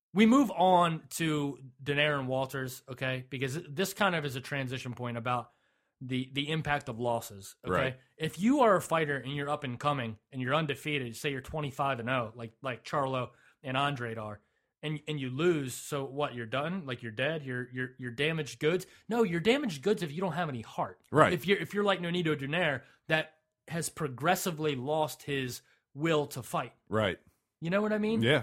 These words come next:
Speaker 2: exactly.
Speaker 1: So we move on to the co-feature of Mexican Style.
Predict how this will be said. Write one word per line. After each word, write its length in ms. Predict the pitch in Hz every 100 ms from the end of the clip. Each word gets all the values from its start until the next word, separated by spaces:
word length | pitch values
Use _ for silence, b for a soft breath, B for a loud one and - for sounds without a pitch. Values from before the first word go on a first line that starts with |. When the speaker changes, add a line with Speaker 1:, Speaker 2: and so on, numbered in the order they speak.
| 104
Speaker 2:
exactly. 520 | 92 90 117 127 90 85
Speaker 1:
So 160 | - 220
we 160 | 208
move 260 | 196 262 202
on 480 | 175 165 156 151 151 _
to 340 | - 165 156
the 120 | 139 135
co-feature 920 | - 208 202 - 135 127 131 123 123
of 200 | 135 120
Mexican 580 | 131 180 - 202 180 175
Style. 720 | - - 151 135 120 117 113